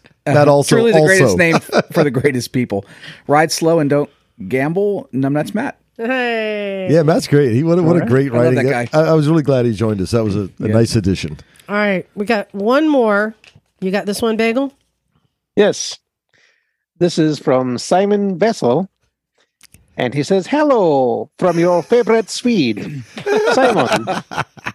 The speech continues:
Speaker 1: Hi, Simon.
Speaker 4: "Long time no see. I kind of fell off the wagon with regards to listening to your podcast,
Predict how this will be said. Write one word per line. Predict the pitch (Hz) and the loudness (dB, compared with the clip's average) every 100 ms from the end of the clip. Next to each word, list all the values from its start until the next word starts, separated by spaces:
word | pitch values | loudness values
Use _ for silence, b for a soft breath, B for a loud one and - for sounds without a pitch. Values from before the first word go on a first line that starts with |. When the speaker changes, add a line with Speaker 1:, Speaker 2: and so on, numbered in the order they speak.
| - - 214 _ 120 B B B _ _ _ | -12 -12 -12 _ -12 B B B _ _ _
Speaker 1:
Hi, | 123 | -8
Simon. | 143 180 | 0 2
Speaker 4:
"Long | 262 285 | 2 0
time | - 233 233 233 208 151 | 0 0 0 -2 -2 0
no | 170 220 | 0 0
see. | 139 151 156 220 202 - | 0 0 2 -2 -4 -2
I | 165 | -2
kind | - 233 233 | 0 0 0
of | 202 | 0
fell | 214 202 | 0 2
off | 196 - | 0 0
the | 196 | 0
wagon | 165 151 156 160 | 2 2 0 0
with | 147 156 | -2 0
regards | 147 139 139 135 - | 0 2 0 -4 -6
to | |
listening | 147 143 - 143 | -2 -2 0 -4
to | - | -2
your | 156 156 | 0 0
podcast, | 214 185 - 135 127 190 - | 0 -2 0 0 0 -2 -10